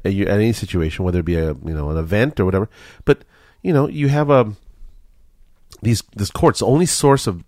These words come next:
you know, my son plays tennis. We used to play tennis. We still play, you know, we don't play well, but, uh, Damien plays really well.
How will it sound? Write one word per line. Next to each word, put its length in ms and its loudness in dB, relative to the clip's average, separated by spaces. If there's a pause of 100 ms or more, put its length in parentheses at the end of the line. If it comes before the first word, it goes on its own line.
you 380 -8
know, 40 2
my 120 4
son 240 2
plays 240 0
tennis. 360 -8 (220)
We 140 0 (100)
used 140 -4
to 60 -16
play 140 -2
tennis. 400 -10 (400)
We 80 -2
still 160 0
play, 240 0
you 140 -6
know, 280 -4
we 160 -8
don't 120 -2
play 120 -6
well, 380 -2 (560)
but, 240 0
uh, 200 4
Damien 420 0
plays 360 -6
really 220 0
well. 240 -6